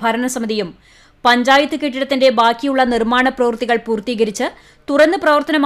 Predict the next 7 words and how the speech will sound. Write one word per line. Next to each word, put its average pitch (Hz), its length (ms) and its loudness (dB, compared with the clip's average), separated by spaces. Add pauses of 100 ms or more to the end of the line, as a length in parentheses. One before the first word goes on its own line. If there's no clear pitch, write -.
ആരംഭിക്കുന്നതിന് 240 640 -2 (320)
ഒരുവിധ 262 500 -2
നടപടിയും 233 420 -2 (120)
കൈക്കൊണ്ടില്ലെന്നാണ് 233 760 0 (200)
പ്രതിപക്ഷത്തിന്റെ 254 600 -2 (100)
ആക്ഷേപം. 185 380 -10 (880)
പി 311 100 2